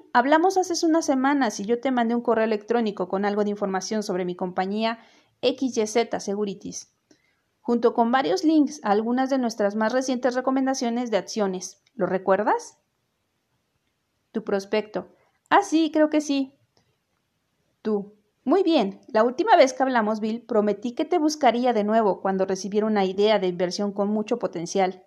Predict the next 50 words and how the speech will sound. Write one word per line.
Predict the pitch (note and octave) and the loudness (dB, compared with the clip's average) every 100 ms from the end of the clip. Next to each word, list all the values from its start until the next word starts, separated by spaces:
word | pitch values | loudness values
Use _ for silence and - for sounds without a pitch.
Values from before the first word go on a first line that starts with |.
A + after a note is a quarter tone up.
| _ | _
y | G3+ | 0
bajo | G3 G3 G3 | 2 2 0
riesgo. | F#3 F#3+ F#3+ E3+ - _ _ _ _ | 0 -2 -4 -8 -14 _ _ _ _
Bueno, | - A3+ G3 F#3 _ _ - | 2 2 2 -6 _ _ -6
la | - | -4
razón | D#3+ - A3+ | -2 -2 2
por | C4+ | 2
la | C#4+ | 2
que | D4+ | 2
te | D#4 | 0
llamo | D#4+ D#4 D#4 B3 | 2 4 6 6
hoy | A#3 - | 4 -2
es | C#4 C#4 | -6 0
que | |
acabo, | E4+ - D#4 D4+ D4 - - - | 0 4 6 8 4 2 -18 -6
acá, | A#3+ A#3+ C#4+ C#4+ | -6 2 2 2
es | - D4+ | 0 0
que | E4 | 2
en | |
mi | D#4+ | 2
escritorio | D4+ B3 A#3+ C#4+ B3 | 0 -2 2 4 4
acaba | A3 A#3+ B3 | 4 2 4
de | |
aparecer | A#3+ A#3 G3+ G3 A3+ | 2 2 -2 2 4
algo | A3+ G#3 | 4 2
así, | G3 A3+ G#3+ _ _ | 0 -4 -8 _ _
quizá | A3 G#3+ C4 | -6 4 6
lo | D#4+ | 6
mejor | D4+ A#3+ C4+ D4 | 4 2 2 2
que | B3+ | 0
he | |
visto | B3 A#3+ | -2 -2
en | A#3 | 0
los | G3+ G3+ | 0 -2
últimos | A#3+ A#3+ F#3+ | -4 -4 -4
seis | G#3+ G#3 | -4 -2
meses. | G#3 A#3 F#3 F3 - _ _ _ _ | -2 -4 -6 -8 -16 _ _ _ _
Si | A3+ | -8
tienes | A3 C#4 F#4+ G#4 | -4 -2 0 0
sesenta | C#4 C4 A#3+ D4 | 0 0 0 0
segundos, | D#4 F#4 D#4 G3+ G#3 A#3+ | 2 2 2 2 -2 -2
me | G#3+ | -4
gustaría | A3 A3+ A3 B3 | -4 -2 -2 0
compartir | D#4 D#4 D#4 D#4 D#4 | 0 2 0 0 -2
contigo | C4+ G#3+ A3+ G#3+ | -2 -4 -2 -4
esta | G#3 F3+ | -2 -4
idea. | F3 F#3 F3 - _ _ _ _ _ - | -2 -2 -2 -8 _ _ _ _ _ -2
¿Tienes | G#3 G#3 G#3+ | 2 2 0
un | A#3 | 0
minuto? | A3+ A3+ A3 C#4+ G4 | 0 -2 -2 -4 -4